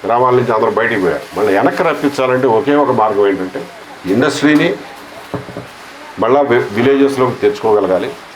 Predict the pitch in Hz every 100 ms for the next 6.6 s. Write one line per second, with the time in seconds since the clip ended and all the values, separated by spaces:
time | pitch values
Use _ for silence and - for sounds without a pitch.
0 | - - 123 147 151 120 123 117 101 -
1 | - - - - - - - 147 143 139
2 | 127 120 117 87 76 - - - - 107
3 | 139 151 151 135 120 139 147 - - -
4 | - 95 139 196 175 170 170 165 143 127
5 | 135 156 147 165 156 - 123 139 147 123
6 | 123 131 127 120 120